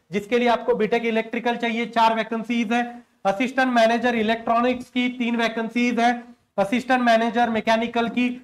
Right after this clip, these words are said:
चार वैकेंसीज है। बीटेक चाहिए आपको करस्पॉन्डिंग, अ,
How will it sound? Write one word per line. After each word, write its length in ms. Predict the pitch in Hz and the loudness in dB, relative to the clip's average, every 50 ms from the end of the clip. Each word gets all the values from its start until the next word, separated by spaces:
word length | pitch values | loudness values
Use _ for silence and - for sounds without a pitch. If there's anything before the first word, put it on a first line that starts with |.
| _ _ _ - | _ _ _ 0
चार 220 | 226 214 220 226 | 2 4 4 4
वैकेंसीज 540 | 226 226 220 233 233 233 233 254 247 214 233 | 2 0 0 -2 -4 -4 -4 -4 -2 0 0
है। 240 | 247 254 - - - _ - | 0 0 -2 -8 -16 _ -4
बीटेक 320 | 196 277 269 320 320 311 | -4 0 0 0 0 2
चाहिए 260 | 320 269 247 240 226 220 | 2 2 2 2 2 2
आपको 280 | 214 214 220 - 254 | 0 0 -2 -4 -2
करस्पॉन्डिंग, 680 | - 240 226 226 226 - - 240 226 233 240 302 320 330 - - _ _ _ _ 208 | 0 2 2 2 0 -2 -2 -2 -2 0 0 -2 -4 -4 -8 -14 _ _ _ _ 0
अ, 380 | 196 202 202 202 202 202 208 | 2 4 4 4 4 4 2